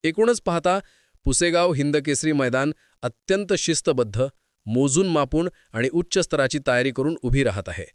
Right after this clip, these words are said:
मैदानाला कुठलाही गालगोट न लागता सर्वांनी सहकार्य करून ही ऐतिहासिक स्पर्धा यशस्वी करण्यात हातभार लावावा, हीच विनंती. अनेक मित्रांनो, मी पुढच्या व्हिडिओमध्ये पुसेगाव मैदानाचा लाईव्ह व्हिडिओ दाखवणार आहे.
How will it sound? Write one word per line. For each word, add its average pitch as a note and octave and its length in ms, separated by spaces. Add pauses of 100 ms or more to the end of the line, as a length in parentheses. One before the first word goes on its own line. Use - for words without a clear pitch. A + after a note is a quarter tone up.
(440)
मैदानाला D#3+ 640 (340)
कुठलाही F#3+ 500
गालगोट D#3 460
न D#3+ 60
लागता G#2+ 400 (280)
सर्वांनी C#3+ 560
सहकार्य D3+ 600
करून D#3 320 (340)
ही E3 200
ऐतिहासिक E3 580
स्पर्धा C#3+ 380
यशस्वी D3 480
करण्यात C#3 340
हातभार B2+ 460
लावावा, A2+ 380 (420)
हीच A2+ 200
विनंती. G2 460 (540)
अनेक F3 240
मित्रांनो, E3 480 (280)
मी D3 120
पुढच्या C#3 380
व्हिडिओमध्ये D3+ 640 (320)
पुसेगाव E3 440
मैदानाचा C#3+ 600
लाईव्ह C#3 480
व्हिडिओ D#3+ 260
दाखवणार A#2+ 400
आहे. F2+ 200